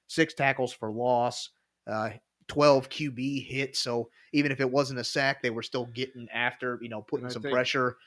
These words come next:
Speaker 1: on Burrow. Uh, they forced, you know, two turnovers. Uh, you know, I, I just think, yeah, they, they did a nice, a nice job of, of really containing that, that Bengals,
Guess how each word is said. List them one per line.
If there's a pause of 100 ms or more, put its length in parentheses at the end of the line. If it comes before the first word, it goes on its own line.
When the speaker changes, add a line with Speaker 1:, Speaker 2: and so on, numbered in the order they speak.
(180)
Speaker 1:
on
Burrow.
Uh,
they
forced,
you
know,
two
turnovers. (280)
Uh,
you
know,
I,
I
just
think,
yeah,
they,
they
did
a
nice,
a
nice
job
of,
of
really
containing
that,
that
Bengals,